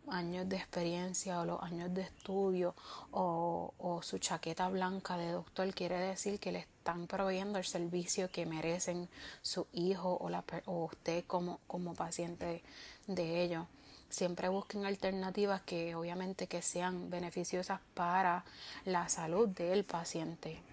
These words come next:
Y eso fue lo que yo hice. Yo luego de, luego de un tiempo de verme con esta primera endocrinóloga, yo hice mis averiguaciones. Acá donde yo vivo tengo amistades cercanas que tienen un niño con diabetes tipo uno,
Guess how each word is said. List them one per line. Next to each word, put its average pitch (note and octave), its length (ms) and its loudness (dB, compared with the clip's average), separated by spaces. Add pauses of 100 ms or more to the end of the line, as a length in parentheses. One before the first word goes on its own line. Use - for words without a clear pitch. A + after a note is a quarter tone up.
(120)
Y F3+ 60 -2
eso F3+ 220 -4
fue F#3+ 160 -2
lo F3+ 100 -2
que E3 140 -4
yo E3 120 -2
hice. D#3+ 380 -6 (460)
Yo F3+ 380 2
luego E3+ 300 0
de, F#3 280 0 (1120)
luego F3+ 300 4
de F#3 80 0
un F#3+ 80 -2
tiempo F#3+ 320 0
de F#3 100 2
verme F#3 280 0
con F#3 160 -2
esta F#3 200 -4
primera F#3 340 -2
endocrinóloga, A3 840 0 (400)
yo F#3 240 0
hice F3 280 -2
mis F#3+ 220 -2
averiguaciones. G3 960 0 (300)
Acá F#3 800 -2
donde G3+ 300 -2
yo F#3 120 0
vivo F#3+ 420 4 (800)
tengo F#3+ 400 4
amistades F#3 560 0
cercanas F#3 600 0
que E3+ 400 0
tienen F3+ 220 0
un G3 180 0
niño G3 220 0
con G3+ 140 0
diabetes F#3 340 0
tipo F#3+ 280 -2
uno, G3+ 440 0